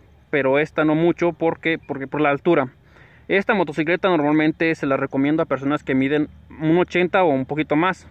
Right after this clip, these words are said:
A las que miden menos de un ochenta les va a quedar, pues ahora sí que bien alta. Y bueno, mis chavos, pues esto ha sido todo para el video de hoy. Este, pues que no se les olvide comentar, compartir y suscribirse, activen la campanita para que les estén llegando todos los videos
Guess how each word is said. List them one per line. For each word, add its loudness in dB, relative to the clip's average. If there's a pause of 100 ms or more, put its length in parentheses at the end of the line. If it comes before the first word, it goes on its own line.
(140)
A -2
las 0
que -2
miden 4
menos 0
de -2
un 2
ochenta -2
les -2
va 0
a -4
quedar, 0 (440)
pues 0
ahora 2
sí -2
que -2
bien 0
alta. -2 (1600)
Y -8
bueno, -8
mis -14
chavos, -10
pues -12
esto -10
ha -12
sido -10
todo -6
para -6
el -10
video -12
de -14
hoy. -8 (420)
Este, -10
pues -14
que -18
no -10
se -12
les -12
olvide -12
comentar, -10
compartir -10
y -10
suscribirse, -10
activen -12
la -8
campanita -8
para -14
que -18
les -14
estén -14
llegando -8
todos -12
los -12
videos -10